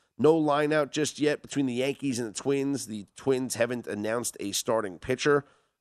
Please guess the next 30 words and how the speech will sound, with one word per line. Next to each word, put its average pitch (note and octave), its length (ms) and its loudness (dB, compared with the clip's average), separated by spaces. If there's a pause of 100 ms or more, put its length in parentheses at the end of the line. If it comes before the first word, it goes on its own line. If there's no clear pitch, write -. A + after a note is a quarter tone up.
Uh, G2+ 160 -4
let's F#2+ 200 -10
double F2 260 -8
check - 320 0
that C3+ 240 -2
to - 80 -20
see A#2+ 240 -4
if B2 120 -6
we C3 120 -2
have B2+ 180 0
a C3+ 60 -2
line. C3+ 640 0 (1400)
Nope. F3 260 4 (600)
Okay, C#3 420 6
it's - 140 -8
gonna F#3 100 6
be F3+ 80 2
Jameson D#3 500 0
Taillon, B2+ 440 -2
though, F#3+ 160 2
for C#3+ 100 -10
the A#2 120 -10
Yankees. C#3+ 540 -6
And C3 380 0 (1120)
Yankees E3+ 540 0
starters F#2 680 -4 (520)
have G2 240 -8
just A#2+ 480 -2
been F2+ 380 -12 (800)
on G2 580 0